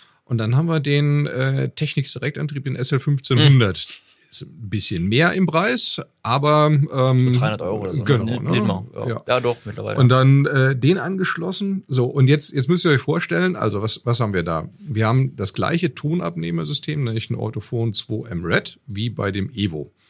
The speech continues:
Speaker 1: Der
Speaker 2: Ja.
Speaker 1: Pro hat ja so ein, so ein eigenes, äh, in Auftrag
Speaker 2: Ja.
Speaker 1: gegebenes, von Orthophon produziertes Tonabnehmersystem, was ein bisschen höherwertiger ist.
Speaker 2: Ich glaub, zwei M Blue basiert das
Speaker 1: Ja,
Speaker 2: irgendwie.
Speaker 1: irgendwie so
Speaker 2: Sag mal
Speaker 1: oder
Speaker 2: so.
Speaker 1: so, ne?
Speaker 2: Weiß nicht.
Speaker 1: <laughs> Kann, kann man, ist sch-, schwierig
Speaker 2: Ja.
Speaker 1: darzustellen, man, man weiß es nicht. Aber auf jeden Fall höherwertiger als das M.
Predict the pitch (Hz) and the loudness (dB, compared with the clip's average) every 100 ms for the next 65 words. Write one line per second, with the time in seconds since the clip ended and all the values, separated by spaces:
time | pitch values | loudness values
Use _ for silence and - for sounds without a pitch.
0 | _ - 113 104 123 131 196 135 127 127 | _ -6 -4 -4 2 2 2 -2 -2 2
1 | 127 123 123 107 101 92 95 87 - 131 | 2 0 -2 -4 -4 -4 -6 -4 0 2
2 | 165 160 147 - - 135 139 135 120 117 | 4 4 4 0 -4 0 0 0 -2 -2
3 | 120 120 113 107 117 113 113 113 107 107 | 0 0 2 0 -2 -4 -4 -6 -6 -6
4 | 123 107 110 101 98 113 104 101 110 104 | -4 -4 -4 -6 -4 -4 -4 -6 -6 -6
5 | - 101 98 98 101 107 98 90 90 98 | -4 -4 -4 -2 -2 -2 -4 -4 -4 -4
6 | 98 92 107 95 82 80 76 - 87 - | -4 0 0 0 -4 -8 -8 -8 -6 -6
7 | 110 104 - 107 98 104 98 104 117 - | -6 -8 -8 -8 -6 -8 -6 -8 -8 -8
8 | - 98 104 107 123 - - - 113 120 | -4 -2 -2 -2 -2 -4 -4 -2 2 2
9 | 117 107 110 110 110 107 90 101 98 107 | 2 2 2 2 4 2 0 -4 -4 -2
10 | 98 120 147 101 101 110 127 165 110 - | 0 2 2 0 -6 -4 -2 0 -2 -4
11 | - - 110 123 120 117 117 127 - 156 | -14 -4 -2 -2 0 -2 0 -4 -4 -2
12 | 127 131 110 101 104 110 95 82 95 101 | 2 4 4 2 0 0 -6 -6 -6 -6
13 | 110 104 85 87 82 95 127 127 131 151 | -4 -2 -4 -4 -6 -4 2 4 4 4
14 | 139 120 131 120 113 107 101 95 92 90 | 4 4 4 4 2 0 -2 -4 -6 -4
15 | 117 143 | 4 4